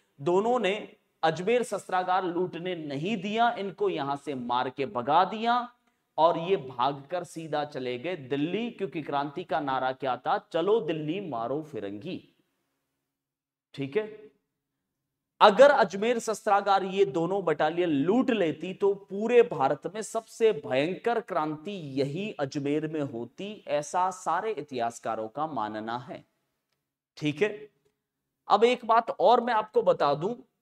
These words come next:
आपने एक शब्द सुना होगा, divide and rule, फूट डालो और राज करो। ये पॉलिसी थी ब्रिटिश सरकार की, वर्तमान में नेताओं की भी है। जातियों को आपस में बांटना, विरोध भरना, अंदर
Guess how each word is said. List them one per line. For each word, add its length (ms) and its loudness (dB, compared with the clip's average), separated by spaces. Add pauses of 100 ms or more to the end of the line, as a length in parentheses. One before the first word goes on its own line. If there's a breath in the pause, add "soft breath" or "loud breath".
(100)
आपने 400 0
एक 160 -4
शब्द 320 -2
सुना 260 -4
होगा, 360 0 (180)
divide 540 4 (100)
and 360 -2
rule, 480 2
फूट 340 -4
डालो 400 2
और 240 2
राज 320 0
करो। 400 -2 (100)
ये 160 2 (100)
पॉलिसी 520 -4
थी 140 -8
ब्रिटिश 420 -6
सरकार 440 -4
की, 140 -8
वर्तमान 420 -4
में 160 -4
नेताओं 460 0
की 180 -10
भी 180 -6
है। 240 -8 (840)
जातियों 460 0
को 120 0
आपस 400 2
में 140 -4
बांटना, 580 -2 (720)
विरोध 500 2
भरना, 440 -4 (240)
अंदर 480 -2